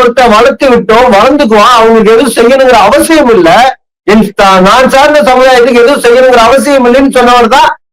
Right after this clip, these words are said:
ஆ, காமராஜர் ஐயா. ஆனா இன்னைக்கு த-, தமிழகம் மட்டுமில்ல, இந்தியாவே போற்றக்கூடிய ஒரு, அ, மாமனிதரை கேவலமான முறையில இந்த முக்தார் பணத்துக்காக, வேற எதுக்கு இல்ல, தன்னோட வயித்தை பிளப்பு நடத்தணும்ல, சோறு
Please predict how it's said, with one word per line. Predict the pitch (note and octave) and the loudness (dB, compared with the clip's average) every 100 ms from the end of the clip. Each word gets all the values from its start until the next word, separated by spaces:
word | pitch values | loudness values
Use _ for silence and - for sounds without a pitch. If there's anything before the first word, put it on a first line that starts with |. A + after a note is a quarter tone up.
| _ - | _ -2
ஆ, | G3+ G#3 G3+ G3 G3 F#3+ F#3+ F#3+ A3+ | 0 2 2 2 2 2 0 -2 -2
காமராஜர் | D4 D4 C#4 B3+ | -2 0 0 0
ஐயா. | G#3 F3+ - - _ _ | 0 0 -2 -6 _ _
ஆனா | D#3 G3+ G#3 A3+ C4 C4 _ _ | -2 0 0 0 -2 -6 _ _
இன்னைக்கு | - G3 C4 B3+ A#3+ | -4 0 0 0 -2
த-, | A3 F3 - | 0 -2 -2
தமிழகம் | E3+ G#3 C4+ C#4 C4 | -2 0 2 0 0
மட்டுமில்ல, | B3+ B3+ B3 B3 | 0 0 0 0
இந்தியாவே | A3+ A#3 C#4 C4+ C4+ D4 D4 | 0 0 0 2 2 0 0
போற்றக்கூடிய | C4 B3+ A#3+ A#3 A3+ | -2 -2 -2 0 0
ஒரு, | G#3 G3 F3 - _ | 0 0 -2 -6 _
அ, | D#3+ | -2
மாமனிதரை | E3+ A3 C4 A#3+ F#3+ F3+ G3+ A#3+ B3 A3+ _ _ _ | 0 0 0 0 0 2 2 2 0 -4 _ _ _
கேவலமான | A3 C4+ D4+ D4 C#4 C#4 C#4+ C4+ | -2 0 0 0 -2 -2 0 0
முறையில | A#3 G#3+ G3+ A#3 | 0 0 0 2
இந்த | A#3 G#3 | 2 0
முக்தார் | G3 A3 - D4+ A3+ A#3 A#3 - | 0 -2 -2 -2 0 0 -2 -2
பணத்துக்காக, | B3 D#4 E4 D#4+ - B3+ G#3 D#3+ - _ _ - | -2 -2 -4 -4 -2 0 0 -4 -6 _ _ -4
வேற | G3+ A3+ | 0 2
எதுக்கு | A#3+ D#4+ D#4 | 0 0 0
இல்ல, | C4+ G#3+ D3 - - | 0 0 -2 -4 -4
தன்னோட | A3 A#3+ | 0 0
வயித்தை | A3 A#3+ D4 C#4+ B3+ | 0 0 0 0 0
பிளப்பு | C4+ C4+ D4 D#4 | 0 0 -2 0
நடத்தணும்ல, | C#4+ C4 B3+ A#3 B3 C#4+ A#3 - | 0 0 0 0 0 0 0 -2
சோறு | - C#5 D#5 | -2 0 0